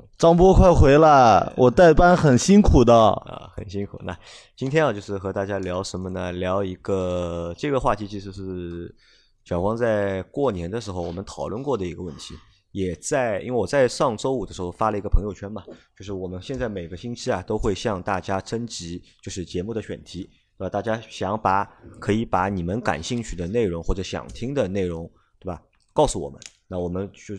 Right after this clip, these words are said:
Speaker 2: 在里面选，选到一些就是我们觉得适合我们做的节目，那我们会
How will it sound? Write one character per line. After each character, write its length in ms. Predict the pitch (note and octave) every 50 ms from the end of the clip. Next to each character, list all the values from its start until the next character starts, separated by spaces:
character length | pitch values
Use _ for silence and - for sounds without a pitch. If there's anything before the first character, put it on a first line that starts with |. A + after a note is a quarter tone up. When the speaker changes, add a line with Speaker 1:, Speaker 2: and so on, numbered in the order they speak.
| -
Speaker 2:
在 160 | - - A2 G2+
里 80 | F#2
面 160 | F2 G2+ G#2
选， 340 | - - - F2 D#2 D#2 D2+ - _ _ _ _ _ _
选 200 | _ - F2+ E2+
到 140 | E2+ A2+ A#2
一 60 | G#2+
些 160 | G2+ - A2+ G#2+
就 100 | A2 G2
是 100 | G#2 G2+
我 120 | F2+ F2
们 100 | E2+ E2+
觉 100 | - G2+
得 160 | G2 G2+ G2
适 200 | - - - C3
合 100 | A2 A#2
我 80 | A#2 G2+
们 100 | F2 E2
做 160 | - - C3+
的 80 | B2+ G#2
节 160 | - E2 D#2+
目， 160 | F2 F#2 - E2+
那 60 | F2+
我 40 | E2
们 100 | E2+ E2+
会 140 | E2 F#2